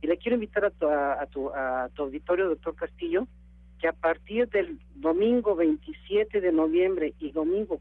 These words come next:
cuatro de diciembre, a partir de las doce horas, vamos a dar un curso de las bases fundamentales de la, del iridodiagnóstico.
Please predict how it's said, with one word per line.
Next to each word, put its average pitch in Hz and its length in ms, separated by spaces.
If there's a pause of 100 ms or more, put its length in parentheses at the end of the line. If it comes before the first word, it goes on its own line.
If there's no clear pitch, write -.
cuatro 180 400
de 208 160
diciembre, 170 600 (320)
a 135 100
partir 180 520
de 160 100
las 147 160
doce 175 320
horas, 190 260 (380)
vamos 214 360
a 185 60
dar 190 180
un 190 100
curso 185 360
de 160 200 (460)
las 165 260
bases 208 260 (100)
fundamentales 175 800
de 160 100
la, 156 200 (360)
del - 280
iridodiagnóstico. 160 1120